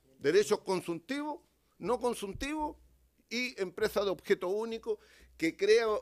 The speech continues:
una empresa para poder recibir los beneficios que le va a entregar la cesión de esos derechos de agua para la generación eléctrica. Eso es, pues.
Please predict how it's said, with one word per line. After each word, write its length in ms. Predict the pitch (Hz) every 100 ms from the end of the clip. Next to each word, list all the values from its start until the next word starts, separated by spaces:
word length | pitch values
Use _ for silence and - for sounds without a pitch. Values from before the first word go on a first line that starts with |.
| -
una 340 | - 226 226
empresa 800 | 190 175 180 - 392 262 269 240 - _
para 220 | - 170 165
poder 240 | 180 214
recibir 500 | 202 180 170 165 214
los 180 | 208 175
beneficios 840 | 156 170 165 - 302 359 - 370 - _ _
que 120 | - 185
le 140 | 175
va 340 | 175 190 214 - _ _ _
a 140 | 165
entregar 680 | 170 160 165 160 156 214 262 349 _ _ _ _ _ _
la 140 | 151
cesión 500 | 147 156 151 202 202
de 100 | 190
esos 220 | 180 175
derechos 400 | 139 151 160 160
de 100 | 131
agua 220 | 156 190 190
para 180 | 160
la 120 | 147 139
generación 520 | 139 135 131 - 135
eléctrica. 440 | 117 98 - - _ _ _ _ _ _
Eso 320 | - - -
es, 140 | 392 -
pues. 180 | -